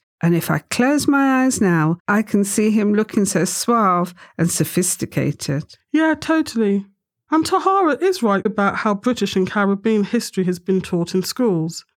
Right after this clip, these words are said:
Speaker 2: It still amazes me that people don't know they're linked.
Speaker 1: Yes, and very strongly linked, in fact, due to the transatlantic slave trade.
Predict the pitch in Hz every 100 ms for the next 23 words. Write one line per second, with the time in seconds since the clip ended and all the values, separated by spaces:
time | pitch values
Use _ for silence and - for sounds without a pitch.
0 | _ - 240 - 359 302 262 285 269 214
1 | 202 185 185 190 - - 247 240 202 226
2 | 226 226 220 240 294 220 - - - _
3 | - 262 262 - 196 233 254 156 - -
4 | 156 160 165 175 - - 175 175 180 156
5 | - - - - - - 214 226 - 170
6 | 175 - 185 180 - 180 185 196 - -
7 | - 170 190 - - 160 170 -